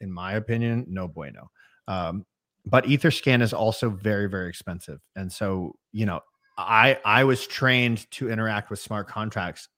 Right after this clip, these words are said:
through Etherscan. Like, I know how to do that. I know how to show people how to do that. I know how to get in and decode messages within that. Like, I know how to do at least a reasonable amount of stuff.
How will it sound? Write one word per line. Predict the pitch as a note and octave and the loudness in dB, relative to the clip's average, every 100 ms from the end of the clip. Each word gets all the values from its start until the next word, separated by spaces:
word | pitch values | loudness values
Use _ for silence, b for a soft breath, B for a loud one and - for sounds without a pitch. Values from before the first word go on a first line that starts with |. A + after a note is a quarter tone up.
| _ | _
through | G#2+ G2 | -4 -2
Etherscan. | F#2 F2+ F2 - D#2+ C2+ | -4 -8 -12 -14 -14 -12
Like, | C2+ F#2 | -12 -8
I | F#2 | -6
know | F#2 G2 F#2 | -4 -2 -4
how | G2+ F2+ | -4 -8
to | - | -10
do | D2+ F2+ | -14 -10
that. | F2 F2+ | -8 -8
I | F2+ | -8
know | F2 | -10
how | F2 | -10
to | D#2+ | -12
show | - - F#2+ | -10 -8 -8
people | A2+ G2 | -8 -8
how | F#2+ | -6
to | G#2+ | -6
do | F2+ F2+ | -6 -6
that. | F#2 F2+ | -6 -6
I | F2+ | -6
know | G2 | -6
how | - G2 | -6 -6
to | E2+ | -10
get | D#2 F#2+ | -10 -8
in | G2+ G2 | -6 -6
and | F2 - b b b - | -8 -10 b b b -10
decode | F#2 G#2+ G#2 F2+ | -6 -4 -4 -2
messages | G#2+ A#2 - G#2+ G2+ F#2+ | 0 0 0 -2 -2 -4
within | F#2+ G#2 A2 | -6 -2 -2
that. | A2 G#2 F2+ | 0 -2 -2
Like, | F#2 F#2 | -6 -6
I | F#2+ | -6
know | A2 | -2
how | G#2 A#2 | 2 2
to | |
do | F#2+ G2+ G#2 G2 - B B | 0 -2 -2 -4 -8 B B
at | A#2+ | 0
least | B2+ E3+ - | 4 2 4
a | A#2 | 4
reasonable | A2+ A2+ B2+ C3+ A#2+ G2 E2+ C2+ - _ _ _ - | 4 4 4 4 2 0 -2 -6 -10 _ _ _ -4
amount | G#2 F2+ F2 | -2 -2 -4
of | E2 | -8
stuff. | - - A1 - | -10 -8 -10 -12